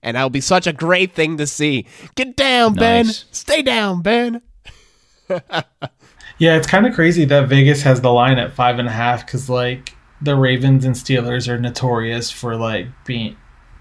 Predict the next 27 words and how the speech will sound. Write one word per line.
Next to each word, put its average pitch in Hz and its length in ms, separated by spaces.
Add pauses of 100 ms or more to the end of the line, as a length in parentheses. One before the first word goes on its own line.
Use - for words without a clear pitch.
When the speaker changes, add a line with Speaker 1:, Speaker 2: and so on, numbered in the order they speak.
(120)
Speaker 3:
usually, 131 480
like, 113 300
one 120 200
person 117 360
wins 113 220
by 117 140
three 117 280
or 104 100
four. 95 480 (760)
So - 200
the 120 100
five 131 300
and 123 100
a 104 40
half 104 260
feels 131 320
like 107 100
a 107 80
lot. 80 420 (220)
I 143 120
guess 135 120
for 135 180
me, 139 540 (600)
my 131 300
score 139 440
prediction 120 800
is 117 640